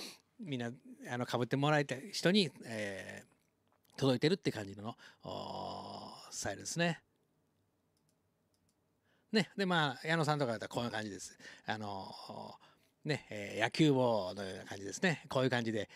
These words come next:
えー、ドラムを叩いたりされてましたね。あのー、ね、ふ-、富士山、富士山の時はまだできてなかったんか。それ以降やね。うん、五年前のね。で、その後に、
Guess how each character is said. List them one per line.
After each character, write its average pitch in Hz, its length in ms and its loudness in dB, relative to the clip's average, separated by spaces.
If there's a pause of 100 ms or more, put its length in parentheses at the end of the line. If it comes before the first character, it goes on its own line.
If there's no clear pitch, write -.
(120)
え 107 140 0
ー、 101 60 -4
ド 120 60 4
ラ 110 120 4
ム 104 100 -4
を 101 100 -6
叩 98 200 -4
い - 40 -8
た 98 60 -10
り 104 380 -10
さ 98 140 0
れ 95 60 -2
て 101 80 -6
ま 92 100 -4
し - 60 -4
た 113 60 0
ね。 156 200 2 (440)
あ 135 160 2
の 120 1300 0 (840)
ー、 185 60 -12
ね、 151 180 2
ふ-、 - 180 -10 (200)
富 139 140 0
士 - 60 -2
山、 117 300 -4 (180)
富 208 120 -2
士 226 60 0
山 143 600 0
の 131 80 -6
時 143 360 -2 (240)
は 185 180 6
ま 120 160 0
だ 107 180 -2 (420)
で 123 140 0
き - 60 -6
て 123 100 2
な 113 100 2
か 98 60 2
っ 98 40 2
た 92 120 -8
ん 90 60 -12
か。 - 240 -10
そ - 140 -2
れ 147 80 4
以 156 40 0
降 131 160 -2
や - 80 -12
ね。 139 180 -8 (380)
う 113 60 -4
ん、 104 240 -6 (320)
五 120 120 -2
年 104 160 -8
前 92 140 -10
の 101 120 -10
ね。 123 200 -2 (600)
で、 151 1600 6
そ 180 160 0
の 160 140 0
後 202 220 2
に、 208 440 4